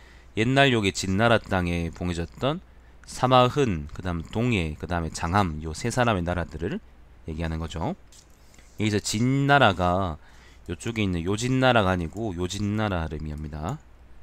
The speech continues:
역사적으로 삼진이란 말은 없었는데, 딱 요 시기에만 이제 삼진이란 말이 쓰여요. 보통 삼진 그러면은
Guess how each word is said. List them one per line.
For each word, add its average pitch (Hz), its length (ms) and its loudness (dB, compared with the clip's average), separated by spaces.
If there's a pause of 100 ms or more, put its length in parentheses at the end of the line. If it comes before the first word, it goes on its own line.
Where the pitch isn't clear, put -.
(320)
역사적으로 113 520 0
삼진이란 131 520 0
말은 92 220 0
없었는데, 90 720 -4 (280)
딱 - 120 2 (100)
요 101 120 -4
시기에만 107 540 -2
이제 80 120 -6
삼진이란 90 440 -4
말이 76 200 -8
쓰여요. 85 340 -8 (880)
보통 156 260 2
삼진 160 400 2
그러면은 95 640 2